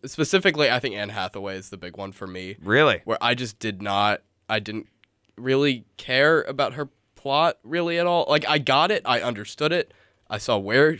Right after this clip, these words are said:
Speaker 1: where it was going, and I was like, "Okay, cool." And then I would come back to Matthew McConaughey's character. I'm like, "How does he really tie into this? Like, what does he have to do here?" And I, I think he's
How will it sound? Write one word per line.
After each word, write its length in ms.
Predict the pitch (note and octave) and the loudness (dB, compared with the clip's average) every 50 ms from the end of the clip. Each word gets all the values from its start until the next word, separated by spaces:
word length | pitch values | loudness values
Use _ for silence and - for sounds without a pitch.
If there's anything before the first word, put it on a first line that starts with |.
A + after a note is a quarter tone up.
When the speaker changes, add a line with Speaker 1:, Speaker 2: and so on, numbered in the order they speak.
| - | -6
Speaker 1:
where 180 | - C3 C3+ C#3 | -4 2 2 4
it 60 | C3+ | 4
was 140 | C3+ C#3 C3 | 2 0 0
going, 300 | C3+ C#3+ D3+ D#3+ D#3+ D3 | 4 4 6 6 6 4
and 80 | A#2 G#2+ | 2 0
I 40 | |
was 140 | G2+ F#2 - | -2 -4 -8
like, 140 | F2+ D2+ - _ - | -14 -16 -10 _ -6
"Okay, 220 | B2 A2+ G#2 F2+ - | -4 -4 -4 -8 -6
cool." 280 | - - C#3 G2+ - - _ _ _ _ _ _ _ - | -2 0 0 0 -2 -6 _ _ _ _ _ _ _ -4
And 140 | C3+ C#3 C#3+ | 0 4 4
then 80 | C#3+ C#3 | 6 6
I 60 | C3+ | 6
would 100 | C3 - | 4 2
come 140 | - C#3 C3+ | 0 -2 0
back 160 | C3+ C3 - | 0 0 0
to 80 | - | -2
Matthew 280 | A#2+ A#2+ A#2 - G#2+ G2 | -4 -4 -6 -6 -8 -12
McConaughey's 360 | - A2+ A2+ A2+ A2 G2 - | -8 -6 -6 -6 -6 -8 -10
character. 240 | - F#2+ F2+ - G#2 | -12 -14 -12 -12 -10
I'm 80 | G#2 G2+ | -10 -10
like, 140 | F2 B1+ - | -10 -12 -12
"How 160 | - - B2 | -12 -8 -8
does 280 | B2+ A2+ G#2+ - - - _ _ _ | -8 -8 -10 -12 -18 -20 _ _ _
he 140 | - A2+ A2 | -14 -12 -10
really 280 | G#2 G#2+ G#2 G#2+ G2+ - | -8 -8 -8 -8 -8 -10
tie 240 | - - G#2 G2+ G2+ | -10 -8 -8 -8 -8
into 220 | F#2+ F2 F2 D#2+ - | -8 -10 -14 -16 -18
this? 260 | - B1+ - - - | -18 -20 -18 -14 -12
Like, 140 | G#2 G2+ G2 | -12 -8 -6
what 120 | A#2 A#2 | -4 -4
does 120 | A#2 G#2+ | -4 -4
he 280 | - A#2 A2 G#2+ G#2+ - _ _ _ _ _ _ _ _ _ _ _ _ _ | -6 -8 -8 -8 -10 -12 _ _ _ _ _ _ _ _ _ _ _ _ _
have 320 | - - A#2+ A2+ G#2 - - | -6 -2 -2 -2 -2 -4 -8
to 100 | - G#2 | -12 -10
do 240 | G2 A2 A2 G#2 | -6 -6 -6 -6
here?" 360 | - - - - - - - _ _ _ _ _ _ _ _ _ _ - | -6 -8 -14 -20 -20 -20 -20 _ _ _ _ _ _ _ _ _ _ 0
And 100 | C3+ C#3 | 2 4
I, 120 | C#3 C#3 - | 4 4 2
I 120 | C3+ B2+ | 2 2
think 200 | - D3+ C3+ - | 2 0 -2 0
he's 320 | - C#3+ C3+ A#2 - - | 2 2 2 2 0 -6